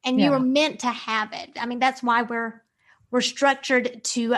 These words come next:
Speaker 1: move towards that, move towards that desire, um,
Speaker 2: Yeah.
Speaker 1: and to move away from that fear because we were born for something, to make an impact.
Speaker 2: Well, and I think, I think that's where our, our minds come into play. You know, our bodies can kind of show us what that fear is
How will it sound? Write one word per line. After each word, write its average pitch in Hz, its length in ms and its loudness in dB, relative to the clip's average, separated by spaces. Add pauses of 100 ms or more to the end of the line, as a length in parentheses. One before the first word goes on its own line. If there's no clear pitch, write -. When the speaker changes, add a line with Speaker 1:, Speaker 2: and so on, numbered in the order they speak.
Speaker 1:
move 240 360 2
towards 320 320 0
that, 180 240 -6
move 262 220 -2
towards 254 360 -4
that 226 380 0
desire, 208 720 -6 (420)
um, 208 300 2
Speaker 2:
Yeah. 240 260 -6
Speaker 1:
and 240 120 -4
to 220 280 -4
move 233 280 0
away 240 320 0
from 233 160 -8
that 214 220 -4
fear 233 340 -4
because 220 360 -6
we 247 120 -2
were 247 100 0
born 254 320 -2
for 214 120 -6
something, 190 520 -14 (380)
to 208 80 -4
make 254 200 0
an 220 100 -2
impact. 196 460 -4 (440)
Speaker 2:
Well, 240 180 4
and 220 160 4
I 214 80 4
think, 285 240 0 (140)
I 220 120 4
think 370 280 0
that's 294 240 2
where 202 200 0
our, 185 300 -4 (140)
our 185 100 0
minds 185 400 -2
come 175 260 -4
into 170 600 -4
play. 170 560 -4
You 196 140 0
know, 196 160 0
our 208 200 0
bodies 214 500 0
can 202 200 2
kind 196 260 2
of 180 120 -2
show 190 260 -2
us 208 220 -2
what 196 160 -2
that 185 240 -4
fear 202 240 0
is 240 280 -4